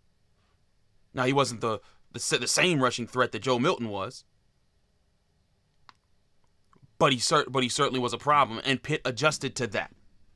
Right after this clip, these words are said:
Now, again, there were certainly mistakes, blown coverages. That Josh Heupel up-tempo offense did give Pitt problems early.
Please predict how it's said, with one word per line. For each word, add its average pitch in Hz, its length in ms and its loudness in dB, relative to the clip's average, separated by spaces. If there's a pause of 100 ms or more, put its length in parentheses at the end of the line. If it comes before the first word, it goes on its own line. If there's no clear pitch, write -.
(1600)
Now, 123 140 6
again, 123 400 4
there 120 100 -4
were 117 60 -2
certainly 123 240 0
mistakes, - 600 -4 (920)
blown 127 260 4
coverages. 123 600 0 (760)
That 117 160 0
Josh 131 260 4
Heupel 135 400 2
up-tempo 131 540 0
offense 160 540 0 (260)
did 147 240 2
give 143 240 0
Pitt 135 220 0
problems 117 360 4
early. 107 280 -2